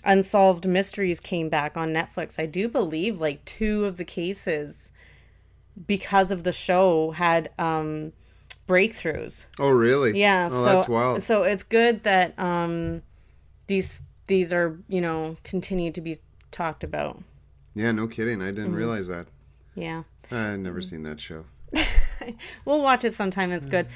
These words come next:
Speaker 2: Mm,
Speaker 1: But
Speaker 2: okay.
Speaker 1: for, for you not liking closure, you might not.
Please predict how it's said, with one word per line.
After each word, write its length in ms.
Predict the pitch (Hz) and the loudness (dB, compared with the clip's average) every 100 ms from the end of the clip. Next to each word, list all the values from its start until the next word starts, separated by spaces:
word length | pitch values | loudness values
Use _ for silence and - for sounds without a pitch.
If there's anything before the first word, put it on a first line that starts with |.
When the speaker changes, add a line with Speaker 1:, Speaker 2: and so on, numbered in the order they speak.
| - - | -18 -6
Speaker 2:
Mm, 60 | 127 | 2
Speaker 1:
But 140 | 208 | 2
Speaker 2:
okay. 100 | 190 | 2
Speaker 1:
for, 260 | 180 196 - | 0 -2 -2
for 180 | - 190 | -4 0
you 180 | 190 190 | 2 2
not 240 | 180 160 | 2 0
liking 300 | 175 175 165 | -4 -4 -6
closure, 480 | 180 170 156 151 147 | -6 -6 -4 -6 -6
you 160 | 151 | -6
might 200 | 151 143 | -8 -10
not. 340 | 131 143 139 | -8 -8 -8